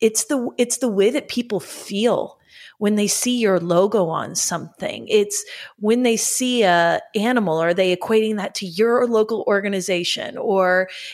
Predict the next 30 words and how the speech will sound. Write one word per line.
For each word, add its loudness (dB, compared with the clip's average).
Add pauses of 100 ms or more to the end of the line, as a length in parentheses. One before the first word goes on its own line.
if -4
there's 2
a 2
problem 2
in -2
the -2
world, 2
are 4
they 0
thinking -4
about 0
you -2
first? 0
And -2 (280)
so 2
many 0
things -2
are -4
going 0
to -6
be -4
a -2
part 0
of -2
that 0
recipe, -4
and -2
it's -6
not 0
limited 0